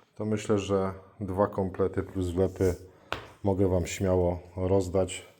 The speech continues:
e, na kanale. Kto pierwszy, ten lepszy. Pod komentarzem oczywiście mówię.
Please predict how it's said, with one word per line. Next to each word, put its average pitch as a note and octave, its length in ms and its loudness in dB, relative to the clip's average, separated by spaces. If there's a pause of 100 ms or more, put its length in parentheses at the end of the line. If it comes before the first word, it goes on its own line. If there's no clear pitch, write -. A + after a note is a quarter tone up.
(160)
e, F#2 200 -2
na F2+ 120 -2
kanale. F2 420 -4
Kto B2 160 -4
pierwszy, - 340 -2
ten F2 180 -2
lepszy. E2+ 420 -4 (600)
Pod G#2+ 180 -2
komentarzem G2 520 2
oczywiście G2 440 -4
mówię. F2 360 0